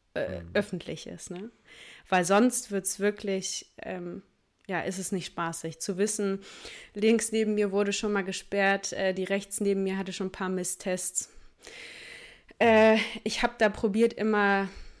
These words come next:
Speaker 1: eine, eine Distanz zu aufzubauen.
Speaker 2: Es hat sich herausgestellt, dass das eine sehr gute Herangehensweise war,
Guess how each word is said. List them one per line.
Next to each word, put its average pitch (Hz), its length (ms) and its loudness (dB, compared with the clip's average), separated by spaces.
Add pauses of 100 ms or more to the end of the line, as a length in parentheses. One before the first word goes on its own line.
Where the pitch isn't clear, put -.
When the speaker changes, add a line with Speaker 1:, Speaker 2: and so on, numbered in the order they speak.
(420)
Speaker 1:
eine, 202 280 0
eine 190 260 -2
Distanz 214 680 -2
zu - 200 -6
aufzubauen. 170 720 -8 (260)
Speaker 2:
Es - 160 -18
hat - 200 -6
sich 135 160 -6
herausgestellt, 113 1040 -4
dass 104 180 -8
das - 220 -12
eine 101 240 -8
sehr 123 160 -2
gute 143 280 -8
Herangehensweise 82 840 -12
war, 135 220 -4